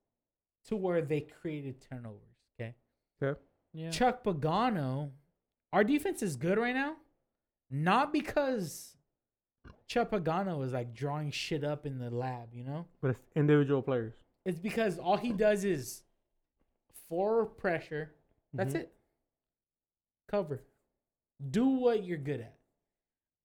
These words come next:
Speaker 1: Every individual player is good, therefore they con-, they continue to play
Speaker 2: What's,
Speaker 1: good.
Speaker 2: um, what's the Bears' record right now?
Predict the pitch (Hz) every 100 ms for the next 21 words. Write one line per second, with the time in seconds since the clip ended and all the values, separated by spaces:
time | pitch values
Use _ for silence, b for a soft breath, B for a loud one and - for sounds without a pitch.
0 | - 208 247 294 269 247 240 247 196 175
1 | 214 208 190 160 117 113 175 185 151 151
2 | _ - 151 151 170 165 131 156 156 147
3 | - 165 143 _ _ _ _ _ _ 156
4 | 202 185 - 190 196 165 131 - 165 196
5 | 165 131 185 143 120 123 156 165 151 143
6 | 143 143 123 120 120